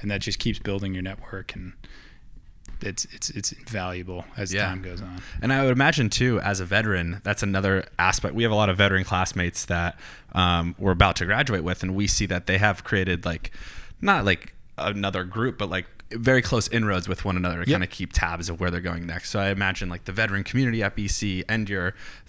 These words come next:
Speaker 2: s-, time in the Navy has only attributed to kinda growing your network here at Fidelity as
Speaker 1: Yeah,
Speaker 2: well.
Speaker 1: absolutely.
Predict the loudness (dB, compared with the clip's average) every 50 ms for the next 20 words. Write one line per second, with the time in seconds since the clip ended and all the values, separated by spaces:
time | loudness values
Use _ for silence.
0 | -8 -2 0 2 4 6 6 6 6 4 4 2 2 2 4 4 2 2 0 0
1 | 0 -4 -4 -2 -2 -2 -2 -2 -2 -2 -2 -4 -4 -6 -6 -6 -6 -2 -2 -2
2 | -2 -2 -4 -4 -6 -8 -8 -8 -8 -8 -8 -8 -10 -10 -8 -8 -6 -6 -8 -10
3 | -6 -2 0 0 0 0 0 -2 -2 -2 -4 -6 -8 -6 -6 -8 -8 -6 -8 -8
4 | -6 -6 -6 -6 0 4 4 6 6 4 2 2 0 0 0 0 0 -2 -6